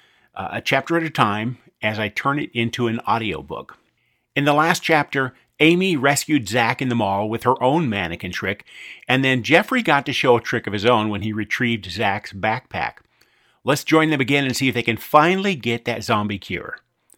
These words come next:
Three, two, one. Chapter twenty-one,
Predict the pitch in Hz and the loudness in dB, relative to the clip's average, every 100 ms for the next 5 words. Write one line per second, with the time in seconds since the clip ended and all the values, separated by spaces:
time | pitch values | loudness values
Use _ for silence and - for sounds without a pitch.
0 | _ _ _ - 170 147 - - _ _ | _ _ _ -2 2 2 0 -18 _ _
1 | 180 135 - _ _ _ 139 131 69 - | 2 2 0 _ _ _ 0 2 0 -14
2 | _ _ _ _ _ _ _ - 131 139 | _ _ _ _ _ _ _ 4 4 6
3 | 156 - 151 160 135 117 82 | 4 6 8 8 6 4 2